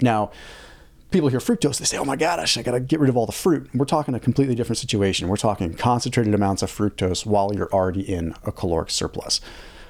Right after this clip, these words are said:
So we can unpack those in whatever direction you wanna go, 'cause there's a lot to be said about belly fat, uh,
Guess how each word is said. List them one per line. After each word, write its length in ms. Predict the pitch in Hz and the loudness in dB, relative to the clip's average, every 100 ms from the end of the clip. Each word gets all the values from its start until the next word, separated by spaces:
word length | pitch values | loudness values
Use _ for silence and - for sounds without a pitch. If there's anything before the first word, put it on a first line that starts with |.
| - - - - | -20 -20 -20 -2
So 120 | - | 2
we 100 | 147 | 4
can 140 | 214 185 | 4 2
unpack 340 | 156 147 143 | 2 2 4
those 500 | 131 123 123 117 - | 6 6 6 2 2
in 60 | 123 | 6
whatever 220 | 123 123 | 6 4
direction 420 | 117 110 101 104 | 4 4 4 2
you 120 | 98 | 4
wanna 220 | 95 87 82 | 4 0 -2
go, 140 | 110 - | -6 -8
'cause 140 | - 113 | 0 2
there's 120 | 107 | 4
a 60 | 101 | 2
lot 540 | 101 107 113 95 - | 2 2 2 0 0
to 80 | 107 | 0
be 80 | 104 | 2
said 240 | - 95 | 0 0
about 240 | 87 85 | 2 0
belly 220 | - 95 104 | 0 -2 -4
fat, 440 | - - - - - - | -4 -4 -4 -8 -14 -8
uh, 260 | - 85 | -4 -2